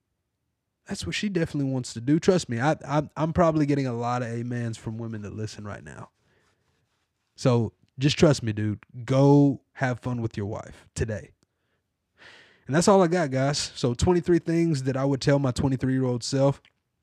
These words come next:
Hope that you guys found that helpful. Hope that you guys go and try to do this and incorporate this. For those of you that aren't married, go try to incorporate this,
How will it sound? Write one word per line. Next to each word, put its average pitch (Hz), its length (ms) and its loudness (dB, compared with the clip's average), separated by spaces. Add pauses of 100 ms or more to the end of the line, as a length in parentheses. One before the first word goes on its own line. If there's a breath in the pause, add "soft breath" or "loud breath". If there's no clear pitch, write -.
(440)
Hope 135 140 4
that 120 80 -4
you 117 100 -2
guys 117 240 0
found 120 240 -2
that 101 120 -8
helpful. 120 460 -2 (320 loud breath)
Hope 127 160 2
that 120 60 -4
you 117 120 -2
guys 120 460 -6 (300 soft breath)
go 131 380 4
and 117 540 -6
try 131 280 0
to 107 100 -2
do 107 400 0
this 120 380 -4
and 123 120 -10
incorporate 117 760 -2
this. 107 320 -8 (280 loud breath)
For 131 160 0
those 127 220 2
of 117 100 -2
you 120 120 0
that 101 140 -8 (120)
aren't 139 260 -2
married, 117 400 -4
go 117 160 -4
try 123 180 -4
to 117 60 -6
incorporate 113 680 -6
this, 117 380 -6